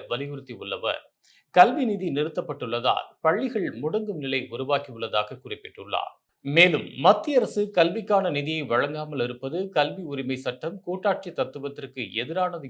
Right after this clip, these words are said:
என காட்டமாக சாடியுள்ளார். கிராமப்புற பொருளாதாரத்தை பாதிக்கக்கூடிய வகையில் சிறிய கடைகளுக்கும் உரிமத்தை கட்டாயமாக்கும் சட்டத்தை திரும்ப பெற வேண்டுமென அன்புமணி ராமதாஸ் கூறியுள்ளார்.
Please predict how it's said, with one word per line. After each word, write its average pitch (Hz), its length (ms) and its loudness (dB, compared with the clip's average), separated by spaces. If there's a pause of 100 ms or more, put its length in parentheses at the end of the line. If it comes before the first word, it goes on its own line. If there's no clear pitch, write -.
என 113 100 -2 (300)
காட்டமாக 143 640 0 (100)
சாடியுள்ளார். 101 640 -2 (800)
கிராமப்புற 247 500 12 (100)
பொருளாதாரத்தை 156 720 4 (120)
பாதிக்கக்கூடிய 135 640 2 (100)
வகையில் 107 400 -6 (180)
சிறிய 240 300 4 (120)
கடைகளுக்கும் 165 680 0
உரிமத்தை 180 460 -4 (160)
கட்டாயமாக்கும் 139 800 0
சட்டத்தை 139 400 -6 (120)
திரும்ப 165 340 -4
பெற 135 100 0 (120)
வேண்டுமென 117 360 -6 (260)
அன்புமணி 220 440 -2
ராமதாஸ் 135 580 2
கூறியுள்ளார். 98 540 -8